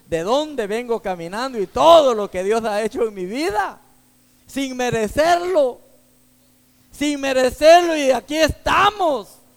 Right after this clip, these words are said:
dándole gracias, dándole la honra al que vive y permanece." Hermano, mire cómo está el tiempo, hermano. En estos tiempos, hermano, hay gente de aquí, de la congregación y de muchas,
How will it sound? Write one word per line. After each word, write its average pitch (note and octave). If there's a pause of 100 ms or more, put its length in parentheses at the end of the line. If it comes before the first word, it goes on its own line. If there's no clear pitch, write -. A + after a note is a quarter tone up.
(320)
dándole D4+
gracias, C#4
dándole C#4+
la A#3
honra D4+
al G#3+
que B3
vive E4
y A#3+
permanece." B3 (1000)
Hermano, C4+ (280)
mire F4
cómo D#4
está D4
el D4
tiempo, D4+
hermano. F3+ (260)
En B3
estos D#4
tiempos, E4
hermano, C4+
hay D4
gente D#4+
de B3
aquí, C#4+
de E4+
la A#3+
congregación A3+
y C#4
de G#3+
muchas, D#4